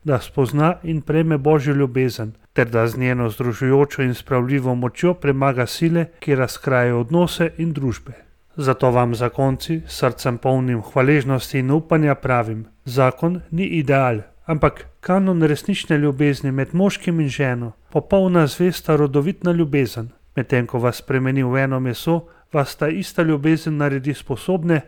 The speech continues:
da po Božji podobi dajete življenje. Zato vas spodbujam, da ste svojim otrokom zgled doslednosti. Obnašajte se tako, kot želite, da se obnašajo oni. Jih vzgajajte k svobodi s poslušnostjo.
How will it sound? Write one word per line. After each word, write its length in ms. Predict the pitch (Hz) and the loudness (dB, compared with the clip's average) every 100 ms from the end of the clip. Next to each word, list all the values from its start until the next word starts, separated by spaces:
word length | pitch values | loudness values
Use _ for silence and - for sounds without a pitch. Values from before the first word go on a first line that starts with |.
| - | -6
da 100 | 143 | -4
po 140 | 143 | -2
Božji 360 | 123 123 120 127 | 0 0 0 -2
podobi 480 | - 123 139 151 156 | -4 2 2 4 2
dajete 440 | 135 127 127 160 | 2 0 0 -2
življenje. 600 | 135 143 139 113 107 110 - _ _ _ _ | -2 -2 -2 -4 -6 -10 -14 _ _ _ _
Zato 260 | - 127 131 | -4 -2 0
vas 160 | 120 117 | -2 -4
spodbujam, 600 | - 120 113 160 165 160 - - - | -4 -4 2 4 4 2 -10 -20 -8
da 140 | 147 143 | -2 -2
ste 220 | - 139 | -2 -4
svojim 360 | - 151 147 | 0 2 2
otrokom 560 | 139 135 185 185 170 147 | 0 -2 -2 0 -2 -2
zgled 260 | 131 160 151 | 0 0 0
doslednosti. 840 | 147 - 147 123 120 110 - - - - - | -2 -2 0 0 -2 -8 -12 -20 -20 -20 -8
Obnašajte 680 | - 139 139 151 - 135 139 | -4 0 2 0 0 -4 -4
se 140 | - | -6
tako, 360 | 135 139 - 196 | -4 -4 0 -2
kot 200 | 196 147 | 0 -4
želite, 440 | - 143 190 180 156 - - | -2 -2 0 0 0 -4 -10
da 80 | 170 | -6
se 160 | 147 147 | -4 -2
obnašajo 640 | 135 131 147 - 160 143 | -2 0 0 0 -2 -2
oni. 380 | 135 139 120 113 - - | -2 -2 -4 -8 -10 0
Jih 140 | 147 | 2
vzgajajte 560 | 123 131 135 131 127 127 | 2 2 4 4 0 -4
k 60 | |
svobodi 540 | - 143 127 165 160 151 | -2 -2 2 2 2 -2
s 80 | - | -4
poslušnostjo. 840 | 156 - 165 - 127 107 - - | -6 -4 -4 -4 -8 -12 -14 -16